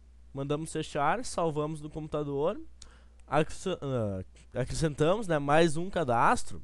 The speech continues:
e demos ok pra confirmar. Se quisermos voltar lá, ó,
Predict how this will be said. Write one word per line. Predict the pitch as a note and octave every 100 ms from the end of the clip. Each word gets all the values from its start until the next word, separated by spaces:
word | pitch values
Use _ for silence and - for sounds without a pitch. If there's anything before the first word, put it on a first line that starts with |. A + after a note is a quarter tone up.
| - -
e | F3
demos | E3 E3 E3+
ok | - E3+
pra | E3+
confirmar. | E3 D#3+ A3 G#3+ B2+ G2+ - - - - -
Se | -
quisermos | C3+ D3 D#3 C#3+
voltar | C#3 - C3+ C#3
lá, | C#3 G3
ó, | C3